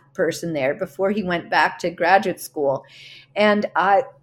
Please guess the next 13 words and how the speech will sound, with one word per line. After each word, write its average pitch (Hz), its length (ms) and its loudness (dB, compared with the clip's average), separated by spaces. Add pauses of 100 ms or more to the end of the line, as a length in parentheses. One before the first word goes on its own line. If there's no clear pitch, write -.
(360)
in 240 200 0
tandem 277 560 2
with 202 160 0
the 202 80 2
Dance 208 400 -2
Alliance, 175 460 0
I 202 100 0
was 202 180 0
super 277 400 -2
involved 190 540 4
with 170 120 -4
this - 180 -12
co-op. 240 600 2